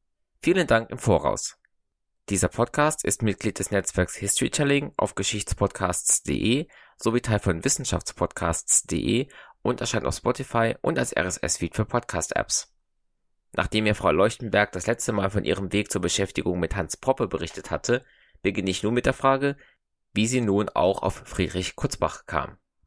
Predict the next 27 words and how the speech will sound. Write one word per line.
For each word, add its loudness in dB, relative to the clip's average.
Diese 4
Aufnahme 0
stammt -2
aus 0
dem -2
Mai 2
zweitausenddreiundzwanzig. -2
Ich -2
danke 0
dem -4
Stadtmuseum -2
Simeon -2
Stift -2
Trier 0
für -12
den -8
Auftrag 0
und -6
wünsche -2
euch -4
viele 2
neue 4
Erkenntnisse -2
beim 0
Anhören 0
dieser 0
Folge. 2